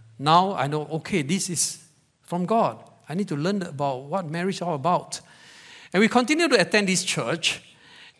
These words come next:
And after week after week, sermons after sermons, and we, I realized that the problem of my marriage is not because I don't know how to manage it. It's because I'm a sinner.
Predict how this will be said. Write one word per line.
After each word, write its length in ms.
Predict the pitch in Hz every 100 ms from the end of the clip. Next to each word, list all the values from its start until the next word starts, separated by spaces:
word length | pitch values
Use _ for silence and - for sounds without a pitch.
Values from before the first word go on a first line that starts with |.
| _ _
And 380 | 185 165 170 165
after 400 | - 185 185 214
week 300 | 180 233 170 -
after 320 | 170 170 190
week, 380 | 165 202 190 160
sermons 420 | - 175 185 185
after 240 | 160 160
sermons, 480 | 175 156 147 147 156
and 160 | 147 139
we, 260 | 143 143
I 120 | - 175
realized 600 | 175 226 220 214 214 160
that 420 | 143 - - 151
the 80 | 160
problem 440 | - 240 262 269
of 160 | 156 139
my 100 | 135
marriage 600 | 135 175 165 127 160 -
is 200 | 147 -
not 240 | 185 147
because 360 | 139 139 170 160
I 80 | 135
don't 160 | 147
know 80 | 156
how 80 | 147
to 80 | 123
manage 400 | 123 120 117 120
it. 260 | 104 - - _ _ _ _
It's 180 | 165 131
because 300 | 143 160 135
I'm 160 | 120
a 40 | 110
sinner. 360 | - 117 123